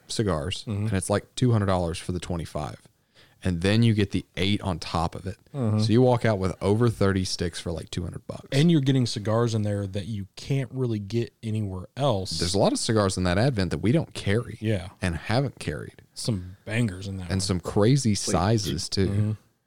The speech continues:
Speaker 2: Yeah, yeah, odd
Speaker 3: Do they have
Speaker 2: sizes.
Speaker 3: the, do they have the European exclusive Melanio?
Speaker 1: Uh, I know what you're talking about, Kev. The Diadema Melanio?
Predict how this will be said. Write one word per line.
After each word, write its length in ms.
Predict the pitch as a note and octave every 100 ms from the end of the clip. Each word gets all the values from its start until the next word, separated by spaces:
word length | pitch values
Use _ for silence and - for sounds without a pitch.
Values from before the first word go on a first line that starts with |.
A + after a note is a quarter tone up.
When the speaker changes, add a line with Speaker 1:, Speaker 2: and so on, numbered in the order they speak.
| _
Speaker 2:
Yeah, 200 | A2+ F#2+
yeah, 220 | F#2+ A2
odd 260 | F#2 C3 E3
Speaker 3:
Do 180 | - G2+
they 140 | A#2
have 260 | C3+ C3 C3
Speaker 2:
sizes. 60 |
Speaker 3:
the, 500 | B2 A2+ G2+ G2 F#2+ - _ _ _ _ _ _ _
do 100 | -
they 140 | G2+ A#2
have 200 | C3 A#2+
the 140 | A#2
European 600 | G2 G2+ A#2 A2 - A2+
exclusive 800 | G2 F#2 - G#2+ G#2 - G#2+ G#2
Melanio? 560 | F#2 F2+ F2+ G#2+ A#2+ F3+ - _ _ _ _ _ - - - -
Speaker 1:
Uh, 360 | G2 F#2+ F#2 - -
I 80 | G#2+
know 120 | B2
what 100 | C3
you're 60 | -
talking 240 | A2 G2
about, 180 | F#2 E2
Kev. 300 | - F#2 F2
The 100 | F2
Diadema 560 | F#2 F#2+ F2 F#2 G2 G2+
Melanio? 540 | G2 G2 G2 G2+ G#2